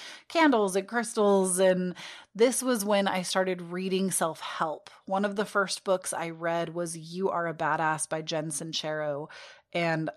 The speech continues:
I'll link that book down below as well because it just opened my eyes to so much.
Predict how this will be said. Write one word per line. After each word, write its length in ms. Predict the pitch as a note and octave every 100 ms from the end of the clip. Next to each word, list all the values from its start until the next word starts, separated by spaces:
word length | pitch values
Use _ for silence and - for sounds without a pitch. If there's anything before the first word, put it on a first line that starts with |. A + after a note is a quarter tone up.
| -
I'll 120 | F3+
link 200 | G#3+ G#3
that 160 | E3+
book 160 | E3+ D#3+
down 180 | E3+ E3
below 200 | D#3+ D#3+
as 120 | D3
well 220 | D#3+ E3
because 420 | E3+ D#3+ D#3+ D3+ -
it 240 | F3+ F3 - _ _ _ _
just 220 | F#3 G3+ -
opened 420 | G#3 G#3+ D4+ A#3
my 160 | E3 D3+ -
eyes 560 | F3 E3 - - - - - _
to 240 | - - G#3+
so 340 | - G3 F#3
much. 580 | E3 D#3+ - - - -